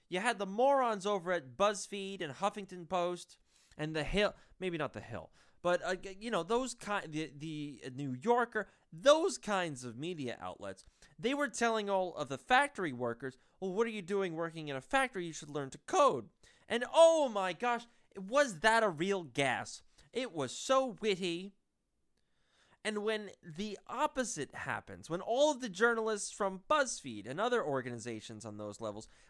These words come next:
when they're told to learn to code on Twitter, well, that's just offensive.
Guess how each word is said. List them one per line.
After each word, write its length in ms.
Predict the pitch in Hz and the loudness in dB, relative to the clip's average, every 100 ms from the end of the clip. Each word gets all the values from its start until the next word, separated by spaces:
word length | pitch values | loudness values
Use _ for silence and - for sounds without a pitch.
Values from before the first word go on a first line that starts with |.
| - | -6
when 340 | 208 202 147 143 | -4 -4 -12 0
they're 300 | 262 285 294 | 6 6 6
told 380 | 294 202 135 - | 2 0 0 -2
to 80 | 139 | -4
learn 320 | 123 139 120 | -2 -2 -4
to 100 | 123 | -10
code 420 | - 143 113 107 | -6 -2 -2 -2
on 180 | 104 104 | -6 -8
Twitter, 460 | - 180 127 101 - - _ - | -6 -6 -4 -8 -12 -20 _ -20
well, 120 | 117 | -16
that's 260 | 110 101 - | -16 -18 -20
just 260 | 95 - | -20 -20
offensive. 500 | - - 87 85 - | -20 -20 -20 -20 -20